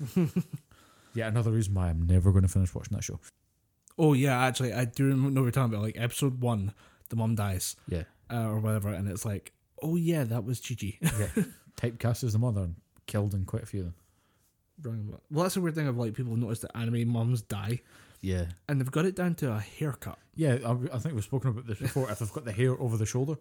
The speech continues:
Speaker 1: Yep.
Speaker 2: Incidentally, in, uh, Resident Evil two, Sherry's mother, to obviously bites it, has
Speaker 1: Mm-hmm.
Speaker 2: that hairstyle. She's got the ponytail over the shoulder.
Speaker 1: That's a bit worrying. Um,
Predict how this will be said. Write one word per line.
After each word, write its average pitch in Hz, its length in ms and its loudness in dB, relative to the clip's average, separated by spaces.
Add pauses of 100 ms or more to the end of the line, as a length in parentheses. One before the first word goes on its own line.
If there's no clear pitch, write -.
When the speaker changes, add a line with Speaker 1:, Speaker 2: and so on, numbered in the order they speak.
(100)
Speaker 1:
Yep. 110 260 -6 (400)
Speaker 2:
Incidentally, 123 640 0 (200)
in, 107 140 2
uh, 101 100 2
Resident 107 280 0
Evil 104 180 -4
two, 117 360 0 (380)
Sherry's 131 460 2
mother, 98 300 -2 (380)
to 95 140 -4 (460)
obviously 98 300 0
bites 117 280 0
it, 98 120 -8 (200)
has 143 180 6
Speaker 1:
Mm-hmm. 127 60 4
Speaker 2:
that 120 100 0
hairstyle. 160 280 -2 (600)
She's 117 180 -4
got 131 120 -6
the 110 60 -6
ponytail 113 440 0
over 113 100 -4
the 117 100 -4
shoulder. 143 240 -4 (500)
Speaker 1:
That's - 160 -14
a - 20 -4
bit 233 120 -2
worrying. 196 300 -4 (480)
Um, 139 560 0